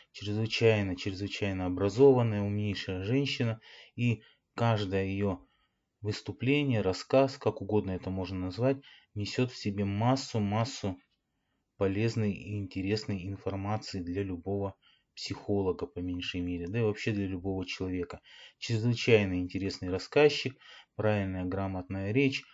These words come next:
умнейшая женщина, очень разносторонняя. М, и вообще у меня просто слов нет. Действительно, достаточно много всего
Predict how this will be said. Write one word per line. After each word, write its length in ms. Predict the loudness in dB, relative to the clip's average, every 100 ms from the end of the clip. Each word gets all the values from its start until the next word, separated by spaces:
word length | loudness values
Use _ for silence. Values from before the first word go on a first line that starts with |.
| _
умнейшая 800 | 2 4 6 6 4 0 -4 -4
женщина, 680 | -2 0 2 0 0 0 -2 -6 -20 -2
очень 360 | 0 0 0
разносторонняя. 960 | 0 0 -2 -4 0 2 4 4 2 0 -4 -20 -20 -16
М, 240 | -12 -10
и 580 | -12 -12 -4 0 2 0
вообще 500 | -4 -6 -2 -2 -2
у 120 | -2
меня 200 | -4 -4
просто 460 | -2 -2 -2 -4 -4 -6
слов 420 | -2 0 0 -2
нет. 240 | -2 -2 -8 -20 -20 _
Действительно, 580 | -8 -6 -6 -4 -2 -2
достаточно 640 | -4 0 0 0 -6 -4 -4
много 400 | -2 -2 -2 -4
всего 520 | -6 -2 2 2